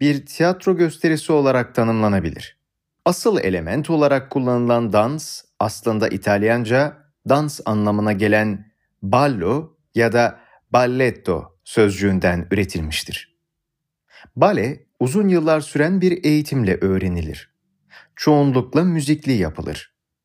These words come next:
Erkek dansçılara balet, bu deyim sadece Türkiye'de kullanılmaktadır. Dünyanın diğer ülkelerinde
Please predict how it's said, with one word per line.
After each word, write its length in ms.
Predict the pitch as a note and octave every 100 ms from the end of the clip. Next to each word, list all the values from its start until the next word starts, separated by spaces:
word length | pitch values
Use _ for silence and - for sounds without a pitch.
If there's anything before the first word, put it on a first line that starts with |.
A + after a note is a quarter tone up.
| _ _ - _
Erkek 420 | G#2 G#2 C3 B2+
dansçılara 720 | B2 A2+ - B2 A#2 A#2 A#2 - _ _ _
balet, 580 | - G#2 F#3+ A#3+ - - _ _ _
bu 120 | E3 C#3+
deyim 260 | A2 A2+
sadece 440 | B2 D#3 A#2+ A#2 B2
Türkiye'de 460 | B2 G#2 G2+ F2+
kullanılmaktadır. 1040 | - F#2 F2+ F2 E2+ E2 D#2 B1+ - - _ _ _ _
Dünyanın 600 | G#2+ A2 G#2+ G2+ G2 F2+
diğer 260 | E2 B2 A#2+
ülkelerinde 840 | A2+ G2+ G#2+ G#2+ G#2+ A2 A#2 G#2+